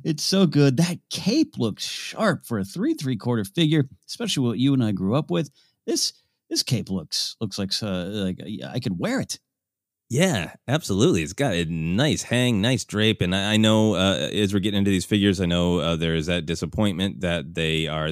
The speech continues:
Speaker 2: only the five points of articulation. So some of them are not gonna be able to be posed. Uh, most of them are not gonna be able to pose super dynamically. But I think,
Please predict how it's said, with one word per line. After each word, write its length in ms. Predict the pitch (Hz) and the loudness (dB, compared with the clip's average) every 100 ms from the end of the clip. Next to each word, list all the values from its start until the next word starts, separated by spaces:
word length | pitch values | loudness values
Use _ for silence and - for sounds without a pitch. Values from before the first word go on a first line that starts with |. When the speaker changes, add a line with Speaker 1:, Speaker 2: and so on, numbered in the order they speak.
| - | -4
Speaker 2:
only 200 | 92 85 | -2 -2
the 80 | 78 | -2
five 260 | 101 90 | -4 -2
points 240 | - 95 87 | -2 -4 -4
of 60 | 87 | -6
articulation. 720 | 80 82 87 107 120 127 110 | -6 -6 0 0 2 0 -2
So 140 | - | -2
some 180 | 78 80 | -6 -6
of 60 | 73 | -6
them 160 | 80 78 | -8 -8
are 140 | 82 | -8
not 200 | 80 80 | -8 -8
gonna 120 | 85 | -8
be 140 | 80 80 | -6 -4
able 140 | 80 | -4
to 40 | 76 | -4
be 200 | 73 71 _ _ _ | -6 -8 _ _ _
posed. 500 | 98 110 113 104 - | -2 0 0 -2 -6
Uh, 140 | 101 110 | -6 -4
most 280 | 247 262 - | -2 -2 0
of 60 | 87 | -2
them 160 | 87 | -2
are 60 | 82 | -4
not 160 | 85 | -6
gonna 140 | 87 80 - _ | -6 -8 -10 _
be 120 | 87 | -4
able 120 | 82 | -4
to 80 | 80 | -2
pose 400 | - 90 87 82 | -2 0 -2 -2
super 240 | - 82 | -6 -6
dynamically. 540 | 80 82 80 87 87 107 | -4 -4 -2 -4 -4 -4
But 220 | 90 98 | -4 -6
I 80 | 101 | -10
think, 300 | 101 123 - | -6 -8 -8